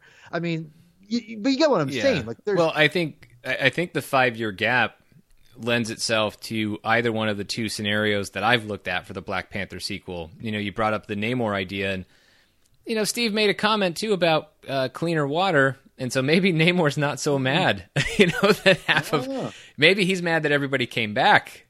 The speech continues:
Speaker 2: You know, maybe he's
Speaker 1: Yeah.
Speaker 2: like, "Hey, things were kinda looking good, you know? Things were, <laughs> things were looking okay for the
Speaker 1: Yeah,
Speaker 2: ocean."
Speaker 1: think about it.
Speaker 2: In
Speaker 1: Yeah,
Speaker 2: these,
Speaker 1: that's a
Speaker 2: in this
Speaker 1: great
Speaker 2: fi-,
Speaker 1: point.
Speaker 2: five-year gap, I mean, presumably he would have lost half of his people as well, so he probably wasn't happy about that.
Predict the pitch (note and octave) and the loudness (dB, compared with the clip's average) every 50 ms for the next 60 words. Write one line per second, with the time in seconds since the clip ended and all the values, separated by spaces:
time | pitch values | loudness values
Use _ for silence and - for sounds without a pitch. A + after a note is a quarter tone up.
0 | _ _ - B2 A#2+ A#2 A#2 B2+ C#3 C3+ D3 E3 A3+ D4+ F4 - - - C#3+ F#3+ | _ _ -4 -2 -2 0 0 0 2 4 4 4 4 4 4 2 2 2 2 2
1 | G3 C3 G#2 - _ _ _ _ _ _ _ _ _ _ _ _ _ _ _ - | 2 2 0 -4 _ _ _ _ _ _ _ _ _ _ _ _ _ _ _ -4
2 | D4+ D4+ B3+ C4 C4+ - - C#4+ D4 D4+ D4 D4 C#4+ C#4+ - C#4+ C#4+ A#3+ A#3+ D#4 | -4 -4 -2 -4 -4 -2 0 0 0 0 -2 -2 -4 -6 -6 -6 -6 -4 0 2
3 | E4 F4+ F4 A3 C3+ F#3 - _ _ - G#3+ A#3 B3 C4+ C#4+ A3 B3 B3 - D4+ | 2 2 2 0 -4 -6 -10 _ _ -6 -2 0 2 2 2 0 -2 -4 -4 -2
4 | D4 B3 G3+ - - - A#3 - - - D#4 - C#4 C#4+ C#4+ C#4 C#4+ - D4+ C#4 | -2 -2 -2 -2 0 0 0 0 0 -4 -4 -2 -2 0 0 0 -2 -2 0 2
5 | C4 B3+ B3 - C4+ D4 E4 E4+ - - G#3+ F3+ F#3+ F#3+ A3 D4+ - - G#3 G#3+ | 2 0 2 2 2 4 4 2 0 -2 0 2 4 6 6 6 6 6 6 4
6 | F4+ F4+ F#3+ C#3+ B2+ - _ - _ _ _ - D#3 - D#3+ D#3 D3+ - - D3+ | 4 2 0 -2 -2 -4 _ -20 _ _ _ 0 2 2 4 2 0 -2 0 0
7 | D#3 E3 - - D#3 D3 - E4+ A#3+ C#3 A2 - D3 C#3+ C#3 C#3 C3+ A2 E3 F#3+ | 0 0 0 2 2 2 2 0 -2 -2 2 2 2 2 2 0 -2 -2 0 0
8 | G#3 G3 F3 E3 D#3+ C#3+ C3 C3+ B2 B2+ D#3+ E3 D#3 C#3+ C#3 C3+ B2 B2 C3 B2 | 0 0 0 -2 -4 -4 -4 -4 -2 -2 -2 -2 0 0 0 0 0 0 -2 -2
9 | A#2+ A2+ G#2 G#2 G#2+ G#2 G2+ F#2+ - - - G#2+ G2 - - F#2 - - A#2 A2 | -2 -4 -4 -2 -2 -2 -2 -4 -6 -8 -8 -8 -8 -8 -10 -10 -8 -6 -6 -6
10 | - - - G2 - - F#2+ F#2 F2 F2+ A#2+ E3+ D3+ A#2+ A2+ A2+ - G#2 F#2+ A2 | -6 -8 -12 -10 -10 -10 -12 -12 -10 -4 0 2 2 4 2 0 -2 -4 -6 -6
11 | G#2+ - G#2+ A2 G#2+ G#2+ G2+ G2+ G2+ F2+ F#2+ F#2 F2+ G2 G2 F#2 - G2+ F#2 F2 | -4 -2 -2 -2 -2 -2 -4 -4 -6 -6 -6 -4 -2 0 0 0 -2 -4 -6 -6
12 | F#2+ F2 E2+ E2+ - - F#3+ A3 G3 D3 C3 B2 - | -6 -6 -8 -8 -8 -6 -4 -2 0 0 -2 -2 -6